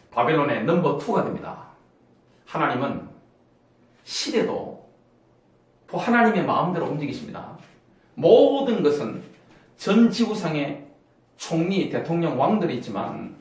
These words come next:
하늘에서 다 결정해가지고 인도하시는 것을 다니엘서를 보면 정확하게 알게 됩니다. 그게 하나님의 경륜입니다. 결론 맺겠습니다. 히브리서 십일 장에 나오는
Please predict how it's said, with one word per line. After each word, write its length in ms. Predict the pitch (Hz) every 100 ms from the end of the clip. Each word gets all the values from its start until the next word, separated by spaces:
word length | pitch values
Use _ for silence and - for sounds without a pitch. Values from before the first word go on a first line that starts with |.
| - _ _
하늘에서 580 | - 285 285 - 190 -
다 160 | 226
결정해가지고 1120 | 220 240 233 175 147 123 120 185 - - - -
인도하시는 540 | 220 220 202 - 160
것을 460 | 139 139 - - - - -
다니엘서를 560 | - 143 180 160 147 127
보면 400 | 110 107 131 - - -
정확하게 540 | 170 - 98 220 180
알게 160 | 127 120
됩니다. 280 | 107 -
그게 160 | - 170
하나님의 420 | 190 214 202 185
경륜입니다. 520 | 165 165 160 - - - - _ _ _ _ _ _ _ _ _
결론 240 | 143 143 135
맺겠습니다. 460 | 117 107 92 - - - - _ _ _ _ _ _ _ _ _ _ _ _ _ -
히브리서 400 | - 208 285 277
십일 300 | - 247 247
장에 260 | 202 185
나오는 640 | 135 123 120 113 107 -